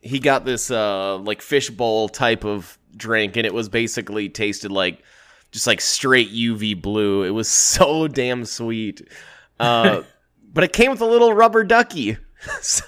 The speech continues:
Speaker 2: Oh, nice. That's pretty
Speaker 1: So that was
Speaker 2: sweet.
Speaker 1: the main, that's what he said was the main reason why he bought it. But, uh, you know, little rubber ducky, little, little memento.
Speaker 2: Nice.
Speaker 1: Yeah.
Speaker 2: Very
Speaker 1: So
Speaker 2: nice. So
Speaker 1: I
Speaker 2: I guess,
Speaker 1: am
Speaker 2: uh,
Speaker 1: working on the H two O,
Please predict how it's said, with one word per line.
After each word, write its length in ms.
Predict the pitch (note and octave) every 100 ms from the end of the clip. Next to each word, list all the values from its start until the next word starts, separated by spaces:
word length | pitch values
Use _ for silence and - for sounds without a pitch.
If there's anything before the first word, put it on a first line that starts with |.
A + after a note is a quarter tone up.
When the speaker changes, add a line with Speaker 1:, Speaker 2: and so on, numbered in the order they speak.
| C#4
Speaker 2:
Oh, 100 | F#3+
nice. 640 | A3 A#3+ E4 G#3 A#2+ - - - -
That's 320 | A#3+ G3+ - -
pretty 180 | C#4+
Speaker 1:
So 140 | G3 E3
that 160 | F3
was 160 | F#3 F#3+
Speaker 2:
sweet. 40 | D#3+
Speaker 1:
the 60 |
main, 280 | E3 E3+ F3
that's 320 | D#3 D3+ -
what 160 | D3+ D3+
he 60 | C#3
said 180 | D3
was 160 | C3 B2+
the 60 | B2
main 200 | A#2+ A2
reason 240 | A2+ A2+
why 180 | G2+ G2
he 40 |
bought 300 | F2 G#2 F#2
it. 120 | F2 - _ _ F2
But, 280 | G#2+ F#2 A2+
uh, 280 | G2+ F#2+ F2 - - - - _ _ _ -
you 120 | F#3
know, 100 | F#3
little 340 | A3+ C4 A#3+
rubber 260 | A#3 A#3+ A#3
ducky, 340 | G#3 A3+ A#3 B3
little, 200 | F#3 F#3+
little 240 | F3 G3
memento. 720 | F#3 F#3 F#3 G3+ G#3 E3 B2 A2 - _ _ _ _ _ _ B2
Speaker 2:
Nice. 240 | B2+ C#4+
Speaker 1:
Yeah. 460 | - D#3+ F#3 F#3+ G#2+
Speaker 2:
Very 1200 | _ _ _ _ _ _ _ _ _ _ - -
Speaker 1:
So 260 | D#3 D3 D3
Speaker 2:
nice. 60 |
So 60 | -
Speaker 1:
I 160 | D#3 F3
Speaker 2:
I 40 |
guess, 180 | F3 E3 E3
Speaker 1:
am 60 |
Speaker 2:
uh, 20 | D#3
Speaker 1:
working 320 | D#3 D3+ D3
on 240 | C#3+ C#3
the 140 | C3+ A#2
H 320 | B2+ B2 -
two 220 | B2 G#2+
O, 100 | F2+